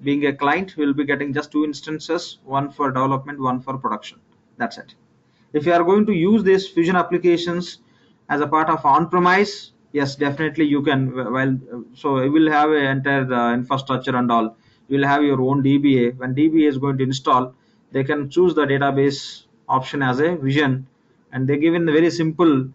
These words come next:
model of the Vision instance now currently which you are using the same, the similar environment will get installed where you will have some sample data also. That's how it works.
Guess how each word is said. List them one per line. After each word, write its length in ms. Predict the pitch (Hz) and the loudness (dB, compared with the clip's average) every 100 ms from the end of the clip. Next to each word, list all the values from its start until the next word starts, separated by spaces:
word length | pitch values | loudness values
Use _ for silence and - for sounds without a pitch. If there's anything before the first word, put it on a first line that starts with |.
| _ _ _ | _ _ _
model 300 | 139 143 151 | 0 2 2
of 220 | 139 135 | 2 0
the 120 | 143 | -2
Vision 280 | 131 131 147 | 0 0 0
instance 480 | 135 - 127 131 - | -2 -2 -4 -4 -6
now 180 | 127 120 | -4 -2
currently 340 | 139 143 143 | -2 -2 0
which 200 | 135 135 | 0 0
you 60 | 139 | 0
are 80 | 127 | 0
using 360 | 131 135 135 | 0 0 0
the 80 | 123 | -2
same, 340 | - 139 123 | -2 -2 0
the 120 | 123 123 | -4 -6
similar 480 | 147 147 143 131 131 | -4 0 0 0 -2
environment 640 | 131 139 131 131 127 131 | -2 0 0 -2 -4 -4
will 140 | 120 | -6
get 180 | 117 123 | -4 -6
installed 480 | 120 117 - 120 113 - _ _ _ | -4 -6 -2 -2 -2 -6 _ _ _
where 220 | - 131 131 | -4 -2 0
you 280 | 123 135 | -2 0
will 160 | 135 131 | 0 2
have 200 | 131 135 | 0 -2
some 360 | 135 135 - - | -2 -4 -4 -8
sample 380 | - 127 123 120 | -6 -6 -4 -4
data 180 | 110 104 | -4 -8
also. 260 | - - _ _ _ _ _ _ | -16 -20 _ _ _ _ _ _
That's 180 | 131 131 | -8 -4
how 80 | 123 | -6
it 100 | - | -6
works. 300 | 98 - | -14 -20